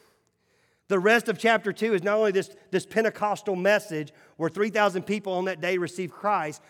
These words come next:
but it also is the birth of what we would call the local church. Where all of a sudden it says, "And they devout themselves to biblical teachings, to the teachings of the prophets. And they were gathering together from house to house,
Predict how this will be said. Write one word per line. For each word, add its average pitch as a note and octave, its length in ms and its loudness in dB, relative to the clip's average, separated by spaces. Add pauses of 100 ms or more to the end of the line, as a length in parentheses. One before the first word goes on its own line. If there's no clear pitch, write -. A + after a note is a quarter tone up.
(140)
but G3+ 120 2
it G3+ 40 -2
also A#3+ 380 4
is G3 100 4
the D#3+ 100 0
birth G#3+ 440 6
of F3+ 100 -8
what G3 140 0
we G#3+ 120 2
would G#3+ 140 -4
call G#3+ 180 0
the G3 100 -2
local G3+ 280 0
church. A#3+ 500 -2 (880)
Where G3+ 80 8
all A#3 100 10
of A3+ 80 2
a G#3 60 4
sudden A#3+ 260 4
it G#3 80 4
says, A3 200 2
"And G3+ 120 2
they G#3+ 140 4
devout G#3 460 4
themselves A3 420 4
to F#3+ 100 -8
biblical G#3 360 2
teachings, F3 640 -8 (260)
to E3 60 -12
the F3 80 -4
teachings G#3 340 -4
of G3 60 -4
the G3 80 -2
prophets. G3 560 0 (180)
And E3+ 100 -4
they G3 80 2
were G3+ 80 2
gathering A3 400 4
together G#3+ 360 0
from F#3+ 140 -6
house G3+ 260 0
to G#3+ 100 -10
house, G3 400 0